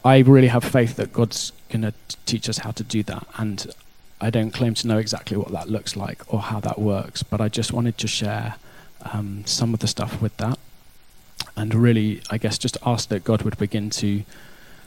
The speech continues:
personally stir in us a sense of what that looks like for each of us. It may not be here, it may be here, but what it looks like for us to really, um, live our lives in a way that doesn't just conform to what we're used to,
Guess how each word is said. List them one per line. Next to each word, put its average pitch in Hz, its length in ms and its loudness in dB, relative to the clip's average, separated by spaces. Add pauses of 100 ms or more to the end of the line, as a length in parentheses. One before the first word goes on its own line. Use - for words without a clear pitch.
(680)
personally 120 480 4
stir 110 380 0
in 104 60 -4
us 104 360 -6 (100)
a - 140 -6
sense 110 400 -4
of 107 220 -6
what 117 160 -4
that 104 160 -4
looks 113 240 -4
like 117 160 -2
for - 120 -6
each 123 240 -2
of 120 80 0
us. 143 280 0
It - 120 -20
may 120 140 0
not 113 160 -4
be 110 120 -2
here, 120 320 0
it - 120 -8
may 117 140 0
be 113 140 -2
here, 117 340 -2 (440)
but - 220 -2
what 127 180 2
it 117 120 -4
looks 127 260 -2
like 104 180 -2
for - 160 -6
us 113 220 -4
to - 120 -6
really, 113 580 -2 (540)
um, 107 460 -6 (420)
live 117 220 0
our 113 80 4
lives 107 360 2
in 98 100 -4
a 104 60 -2
way 101 180 0
that 104 220 -6
doesn't 110 380 -4
just - 340 -6
conform 117 840 -4
to - 140 -2
what 104 180 -2
we're 113 80 2
used 113 400 0
to, 151 220 2